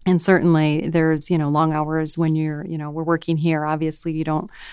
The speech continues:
watch the clock. So I think the tone is really set by the employer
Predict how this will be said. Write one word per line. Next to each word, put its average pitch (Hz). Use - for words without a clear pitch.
watch 180
the 170
clock. -
So 208
I 208
think 285
the 247
tone 190
is 160
really 160
set -
by 151
the 143
employer 151